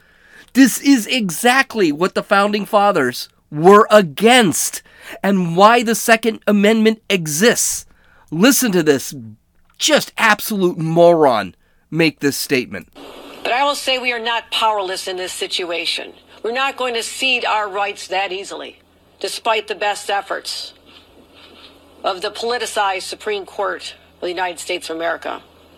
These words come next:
Speaker 2: We have the power of the pen, and I just want to read some language here. Apparently,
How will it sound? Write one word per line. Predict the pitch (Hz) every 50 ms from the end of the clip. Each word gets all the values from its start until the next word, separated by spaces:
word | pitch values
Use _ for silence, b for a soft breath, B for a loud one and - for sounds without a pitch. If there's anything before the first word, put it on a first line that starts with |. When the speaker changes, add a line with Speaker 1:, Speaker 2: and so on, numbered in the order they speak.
| _ _ _ _ _ _ _ _ - - - - - _ _ _ _ - - - - -
Speaker 2:
We | 208 208
have | 175 208 220 220 196 175
the | 196
power | - - 208 202 196 190
of | 185
the | 180 175
pen, | - 190 185 180
and | 175 175 185
I | 196 202
just | 180 202 - -
want | 220 208 190
to | 185
read | 190 196 185
some | - - 180
language | 180 185 180 170 160 160 - -
here. | - - 160 - - - - - - - - - - - - - - - - - - - - - - - - - - - - - - - - - - - - - - - - - - - - - - - - - - - - - - - - - - - - - - - - - - - - - 339 - - - - - - - - - - - - - - - - - - - - - -
Apparently, | - 190 - - 277 311 320 277 202 175 170 170 170 165